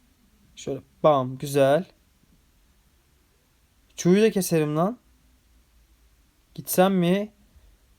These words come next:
Gitsem mi? Gideyim. Bay bay kanka. Güzel. Bunu keserim. Ah be. Farm'a geldi. Bir dakika.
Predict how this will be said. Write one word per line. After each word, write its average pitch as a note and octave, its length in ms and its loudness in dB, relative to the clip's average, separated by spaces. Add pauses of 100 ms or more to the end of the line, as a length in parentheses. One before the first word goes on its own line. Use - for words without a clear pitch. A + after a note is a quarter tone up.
Gitsem E3+ 420 -2
mi? D#3 200 -4
Gideyim. D#3 420 -4 (2500)
Bay D3 180 4
bay C3+ 160 2
kanka. C3+ 640 -2
Güzel. C#3 460 0 (2250)
Bunu F3+ 160 2
keserim. G3 460 0
Ah F#3+ 220 0
be. D#3 340 4 (400)
Farm'a E3+ 340 4
geldi. C#3 480 4 (760)
Bir D3 80 -4
dakika. D3+ 500 0